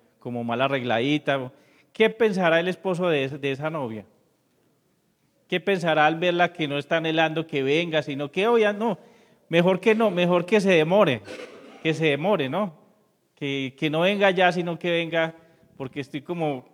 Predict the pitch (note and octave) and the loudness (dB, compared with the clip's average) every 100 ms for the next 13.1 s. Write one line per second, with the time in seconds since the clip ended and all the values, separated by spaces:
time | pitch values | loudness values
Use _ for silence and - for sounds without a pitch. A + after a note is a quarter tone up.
0 | - C3+ C3 C3+ C#3+ C#3+ D3+ D#3+ E3+ D#3 | -14 -10 -8 -8 -8 -8 -8 -10 -12 -10
1 | E3 C#3+ D3+ C#3 B2+ C3+ C#3+ C3+ A#2+ B2+ | -10 -10 -8 -8 -4 -4 -2 -4 -4 -6
2 | B2 D3 F3 D#3+ C3+ B2+ C3+ - _ _ | -10 -14 -12 -10 -8 -8 -12 -18 _ _
3 | _ _ _ _ C#3+ - D#3 C#3 A#2+ A#2+ | _ _ _ _ -18 -12 -8 -6 -4 -6
4 | C3+ C3+ _ _ _ _ _ _ _ _ | -10 -18 _ _ _ _ _ _ _ _
5 | _ _ _ _ C#3+ C#3 C3 B2 A2 A2 | _ _ _ _ -10 -8 -6 -8 -12 -18
6 | G2+ _ _ C#3 C3+ D#3 C#3 C3+ C#3+ C3+ | -20 _ _ -12 -10 -10 -8 -10 -8 -8
7 | B2 A2+ A#2+ - C3 B2+ A2+ _ _ _ | -8 -10 -12 -12 -16 -14 -16 _ _ _
8 | _ _ _ _ _ _ A#2+ A2 A#2+ C#3 | _ _ _ _ _ _ -20 -18 -14 -12
9 | C3 A#2+ B2 A#2 C3 C3 B2+ A#2+ E3 E3+ | -10 -10 -10 -10 -10 -8 -8 -8 -4 -2
10 | E3 C3+ B2+ A#2+ A#2+ A#2+ A#2+ C3 C#3 C3+ | -2 -4 -8 -10 -10 -10 -8 -10 -8 -6
11 | C3+ B2+ G#2+ B2 A#2 _ _ _ _ _ | -6 -6 -8 -6 -8 _ _ _ _ _
12 | _ _ _ _ _ _ _ _ _ D3 | _ _ _ _ _ _ _ _ _ -20
13 | _ | _